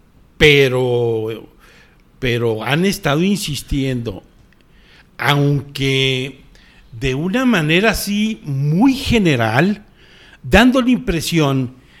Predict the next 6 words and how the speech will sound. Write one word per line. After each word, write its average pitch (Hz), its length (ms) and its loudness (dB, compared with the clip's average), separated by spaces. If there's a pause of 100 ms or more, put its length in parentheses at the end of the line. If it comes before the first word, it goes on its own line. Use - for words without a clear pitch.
(140)
de 127 400 2
que 117 420 -4 (680)
en 143 180 -2
el 135 140 -6
segundo 175 580 -4
periodo 190 840 2